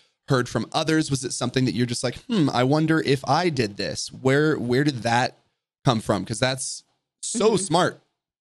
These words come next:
Speaker 2: Uh, the posting on other platforms, I don't remember specifically who had said it,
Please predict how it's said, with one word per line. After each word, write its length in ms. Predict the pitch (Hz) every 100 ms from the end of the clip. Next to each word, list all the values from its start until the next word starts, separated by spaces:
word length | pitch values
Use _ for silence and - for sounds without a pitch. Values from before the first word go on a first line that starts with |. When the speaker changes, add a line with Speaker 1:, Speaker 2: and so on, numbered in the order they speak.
| _ _ _ _ _ _ _ _ -
Speaker 2:
Uh, 560 | 240 233 226 226 226 220
the 100 | 247
posting 360 | 262 269 330
on 120 | 320 311
other 200 | 285 269
platforms, 500 | - 208 - 247 262
I 80 | 240
don't 200 | 226 240
remember 360 | 320 320 330
specifically 880 | - - 220 - - 196 233 - 254
who 160 | 233 214
had 240 | 247 285
said 260 | - 156 165
it, 300 | 226 269